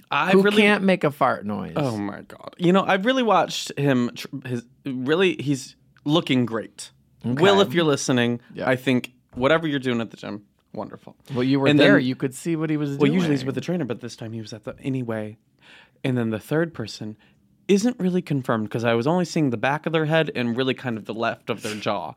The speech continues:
Speaker 1: I think it was Neil Patrick Harris, and I was thinking, "You seem really rich." But then again, all of them are probably really rich.
Speaker 2: Yeah.
Speaker 1: Why? Just, don't you have a gym at your he-, home? That's what I was thinking.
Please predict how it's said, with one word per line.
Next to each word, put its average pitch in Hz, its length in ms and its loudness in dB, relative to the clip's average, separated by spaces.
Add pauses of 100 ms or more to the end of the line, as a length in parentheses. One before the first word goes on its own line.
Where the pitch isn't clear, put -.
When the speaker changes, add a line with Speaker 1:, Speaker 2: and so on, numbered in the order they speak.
(880)
Speaker 1:
I 127 80 -4
think - 320 -6
it - 80 -8
was 120 120 -4
Neil 151 140 4
Patrick 170 340 -2
Harris, 311 280 -2
and 127 140 -6
I 120 100 2
was 120 100 -4
thinking, 120 440 -4 (1040)
"You 427 180 -2
seem 180 340 4
really 110 220 0
rich." - 420 -14 (320)
But 160 120 0
then 233 120 4
again, 135 140 4
all 107 220 2
of 92 40 -8
them 92 160 -12
are 95 40 -12
probably 78 260 -8
really 76 220 -16
rich. - 280 -18
Speaker 2:
Yeah. 107 200 -8 (640)
Speaker 1:
Why? 466 400 2 (160)
Just, 415 300 -2
don't 392 220 0
you 294 80 2
have 247 200 2
a 175 40 0
gym 262 380 2 (140)
at 175 160 0
your 143 100 2
he-, 170 80 2 (160)
home? 185 320 0 (180)
That's 147 160 0
what 123 60 4
I 110 60 4
was 110 100 -6
thinking. - 280 -6